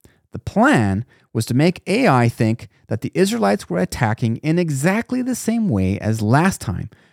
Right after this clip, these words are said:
going right up to the front gate, only this time with more soldiers. Once the attack started, the Israelites would pretend to lose and start running away,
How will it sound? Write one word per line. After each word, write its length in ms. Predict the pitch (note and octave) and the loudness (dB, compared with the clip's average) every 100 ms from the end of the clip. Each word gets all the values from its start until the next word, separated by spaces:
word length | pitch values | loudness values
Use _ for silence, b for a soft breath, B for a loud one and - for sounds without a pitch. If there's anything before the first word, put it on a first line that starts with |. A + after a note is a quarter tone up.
| b | b
going 240 | - A2+ G2 | 0 2 2
right 340 | F#2 G#2 D#3+ | 2 4 4
up 120 | G3+ | 2
to 100 | - | 0
the 100 | A3+ | -2
front 280 | G3+ G3 G#3 | -2 -4 -2
gate, 340 | A2+ G2 - - _ _ _ _ _ - | 0 0 -2 -12 _ _ _ _ _ 0
only 340 | D#3+ F#3+ G#3+ | 2 4 2
this 260 | G#3 D4 - | 0 -2 -2
time 400 | A2+ F#2+ G#2 A#2+ - | -2 0 -2 -4 -2
with 260 | B2 D3 _ | 0 0 _
more 560 | F#2 F#2+ G2 G2 F#2+ G2+ | -4 0 2 2 0 -2
soldiers. 760 | - - D#3+ F3+ C#3 - - - _ _ _ _ _ _ _ _ | -8 -2 2 2 2 -6 -14 -18 _ _ _ _ _ _ _ _
Once 280 | G2+ G#2+ G#2 | -2 0 0
the 120 | G2+ | -4
attack 340 | F2+ - - - | -4 -6 -10 -8
started, 460 | - F3 G3+ G3+ - b b b | 2 4 4 0 -4 b b b
the 100 | C#3 | 2
Israelites 480 | G#3 G#3+ F#3 F#3+ - | 2 2 0 0 -2
would 140 | D#3+ | -4
pretend 400 | - - G#2 E2 | -4 -4 -6 -6
to 100 | - | -4
lose 520 | B2 G3 B3 F2 - - | 0 4 4 0 -6 -12
and 160 | G2+ G2 | -8 -8
start 280 | - F#2+ - | -4 -4 -4
running 300 | G2+ A#2 C3+ | -2 0 2
away, 540 | D3 F3 B3 D3 F2 | 2 2 2 0 -4